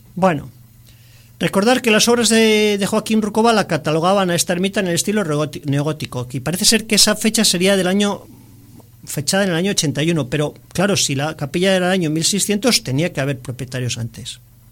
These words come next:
¿no? Y bueno, curiosamente vamos a hablar de eso antes de Joaquín Rucova. En la revista Altamira del año mil novecientos cincuenta y nueve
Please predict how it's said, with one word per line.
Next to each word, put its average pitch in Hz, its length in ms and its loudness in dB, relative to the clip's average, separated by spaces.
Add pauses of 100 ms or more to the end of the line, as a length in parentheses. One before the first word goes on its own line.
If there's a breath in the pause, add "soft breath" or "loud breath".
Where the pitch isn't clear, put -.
¿no? 165 200 -6 (420 loud breath)
Y 180 60 -2
bueno, 202 280 2
curiosamente 196 580 0
vamos 175 260 -2
a 151 40 -2
hablar 147 180 0
de 170 100 -2
eso 185 180 0
antes 143 260 -6
de 127 80 -4
Joaquín 127 320 -8
Rucova. 120 400 -12 (680 loud breath)
En 180 120 2
la 196 80 4
revista 240 280 4
Altamira 175 480 2
del 160 360 2
año 220 200 2
mil 214 120 2
novecientos 185 380 -2
cincuenta 156 420 -4
y 175 40 -2
nueve 294 380 0